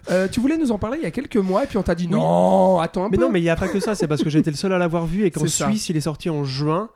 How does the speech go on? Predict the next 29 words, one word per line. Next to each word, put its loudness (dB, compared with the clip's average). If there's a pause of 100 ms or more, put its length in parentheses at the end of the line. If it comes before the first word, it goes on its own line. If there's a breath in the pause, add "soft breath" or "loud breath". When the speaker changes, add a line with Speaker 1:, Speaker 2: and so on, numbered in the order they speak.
(340 soft breath)
Speaker 2:
juste -2
avant 0
l-, 0
l'été, 0
et -4
que -6
la -2
prochaine -6
éné-, -2
émission -4
était -4
dans -4
deux -2
mois, 0
Speaker 1:
Ah -8
oui. -6
Speaker 2:
et -2
qu-, -6
et -2
qu'en -2
France -4
il -4
était -6
sorti -4
en -4
mars, -6
donc -8
il -6
est, -4